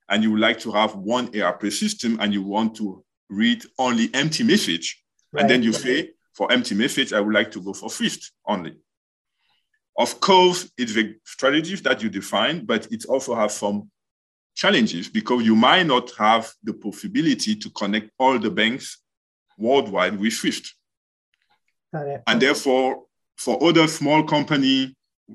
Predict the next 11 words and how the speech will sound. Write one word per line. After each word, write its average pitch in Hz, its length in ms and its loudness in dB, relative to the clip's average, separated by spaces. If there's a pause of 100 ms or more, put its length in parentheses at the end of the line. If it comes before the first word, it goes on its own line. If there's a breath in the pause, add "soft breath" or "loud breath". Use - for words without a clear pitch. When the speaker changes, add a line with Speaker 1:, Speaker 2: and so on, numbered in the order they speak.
Speaker 1:
having 123 640 0 (480)
kind 131 240 2
of 107 240 0 (340)
limited 139 460 0
coverage 123 560 0
worldwide, 107 640 0 (560)
it 117 140 -2
will, 123 520 4 (200)
it 156 240 2
might 160 400 4
not 107 320 0